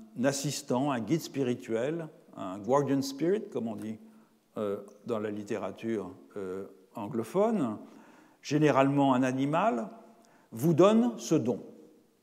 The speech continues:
d'être un bon guerrier ou un bon chasseur. Et puis, il va vous assister pendant toute votre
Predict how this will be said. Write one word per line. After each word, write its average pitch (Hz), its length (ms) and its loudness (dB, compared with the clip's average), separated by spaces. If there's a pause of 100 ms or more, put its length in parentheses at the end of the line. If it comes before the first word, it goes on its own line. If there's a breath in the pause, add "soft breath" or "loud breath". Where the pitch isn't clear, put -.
(120)
d'être 120 240 -8
un 117 80 -4
bon 117 200 -4
guerrier 120 400 0
ou 117 160 -2
un 101 60 -6
bon 104 140 -10
chasseur. - 580 -16 (340 soft breath)
Et 135 120 0
puis, 160 200 0
il 151 40 0
va 143 100 6
vous 123 200 2
assister 131 500 -2
pendant 107 280 -4
toute 120 360 -10 (140)
votre 101 720 -6